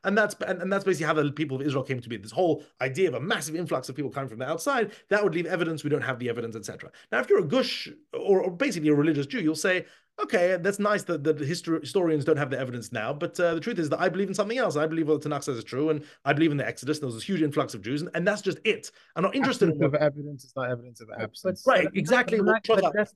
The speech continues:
Speaker 3: the point, though. Since there's no actual evidence one way or another,
Speaker 1: Well,
Speaker 2: No, that's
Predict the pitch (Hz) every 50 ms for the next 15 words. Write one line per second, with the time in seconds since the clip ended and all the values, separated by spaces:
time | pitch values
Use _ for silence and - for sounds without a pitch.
0 | - - 185 - - - 262 294 302 262 - - 151 135 127 120 135 - - -
1 | - 240 254 240 - - - 202 185 175 156 214 233 233 226 - 214 202 208 -
2 | - - 196 202 185 196 208 208 190 180 - - 165 160 170 190 202 196 185 185
3 | 196 185 185 180 175 185 233 233 196 160 147 135 131 120 131 127 139 160 160 _
4 | _ _ _ _ _ - 311 233 175 147 143 143